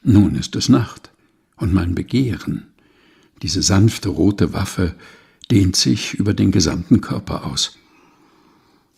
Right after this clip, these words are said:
Ich bin bereit für ein erneutes kühnes Spiel. Ich bin bereit für den riskanten Moment, wenn ich im Strahl deiner Augen erstarre, bloß deinem Blick ausgesetzt, selbst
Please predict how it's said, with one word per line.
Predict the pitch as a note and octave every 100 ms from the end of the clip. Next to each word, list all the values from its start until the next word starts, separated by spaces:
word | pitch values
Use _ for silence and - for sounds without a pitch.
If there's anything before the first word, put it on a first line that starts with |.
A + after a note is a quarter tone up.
| _
Ich | D3+ -
bin | D#3 C3+
bereit | A#2+ A#2+ D#3 A#2+ F2 -
für | - G2 D2
ein | D#2+ D#2+
erneutes | - F#2+ F#2+ A2+ A2 F#2 -
kühnes | - E3+ G2 -
Spiel. | - - E3 F2+ F#2+ - - - - _ _ _ _ -
Ich | A#2 -
bin | G2+
bereit | F2+ D#2 A2+ C#3 -
für | G2+
den | F2 F2
riskanten | D#2 D#2+ - - - -
Moment, | F2 B2+ D#3 - - - _ _ _ _ _ _ _ _ _ _
wenn | G2+ F#2
ich | -
im | G#2 F#2 -
Strahl | - A2+ F2+ F#2+ A#2
deiner | G2+ F#2+ G2 A2 -
Augen | E2+ F2 F#2+ B2+
erstarre, | C#2+ - - F2 - G2 G#2+ - - - -
bloß | G2 F#2 A2+ - - -
deinem | - F#2 F2 G2 G#2
Blick | E2+ G#2 - -
ausgesetzt, | A#2+ - - - - - - - _ _ _ _ _ _ -
selbst | - G2 D#2 - - -